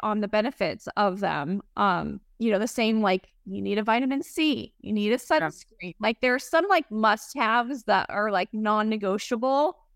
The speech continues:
Speaker 1: obviously those are some of them.
Speaker 2: I wonder if it's the visual aspect too. Like you said, like,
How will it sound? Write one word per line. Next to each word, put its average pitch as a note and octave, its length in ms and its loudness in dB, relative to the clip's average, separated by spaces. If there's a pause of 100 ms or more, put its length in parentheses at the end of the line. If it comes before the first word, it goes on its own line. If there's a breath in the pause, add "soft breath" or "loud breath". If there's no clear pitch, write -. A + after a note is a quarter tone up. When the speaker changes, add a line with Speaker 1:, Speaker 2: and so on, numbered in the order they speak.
(260)
Speaker 1:
obviously G3+ 580 2
those F#3 320 0
are F3+ 280 -2 (220)
some E3 260 0
of D3 160 -8
them. - 240 -6 (1200)
Speaker 2:
I G3 80 2
wonder C4+ 360 4
if G3+ 220 0
it's G3+ 220 -2
the F#3+ 160 0
visual F3 440 0
aspect D#3 540 -2
too. E3+ 200 0
Like F#3+ 220 0
you A3 100 0
said, G3 240 2
like, E3 300 -2